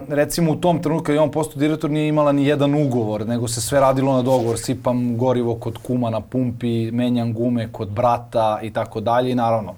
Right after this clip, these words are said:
tokovi novca su jasni. E, on je odmah stao svemu tome na put i kao neko ko je pre toga dvadeset godina radio u službi, e,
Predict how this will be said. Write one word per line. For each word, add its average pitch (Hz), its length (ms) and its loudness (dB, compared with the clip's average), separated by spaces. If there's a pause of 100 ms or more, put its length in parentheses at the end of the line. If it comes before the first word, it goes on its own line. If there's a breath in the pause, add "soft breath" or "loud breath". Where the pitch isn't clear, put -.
tokovi 104 400 -6
novca 104 320 -4
su - 180 -10
jasni. 107 420 -6 (720 loud breath)
E, 127 100 -6 (600)
on 151 180 4
je 151 60 2
odmah 151 260 2 (120)
stao 143 420 4
svemu 139 340 0
tome 139 280 2
na 120 100 2
put 165 320 -2
i 131 60 -6
kao 135 280 4
neko 123 260 -2
ko - 160 -2
je 123 100 2
pre 131 180 2
toga 131 280 0
dvadeset 127 540 0
godina 127 380 2
radio 127 300 4
u 120 60 0
službi, 151 640 2
e, 170 80 -2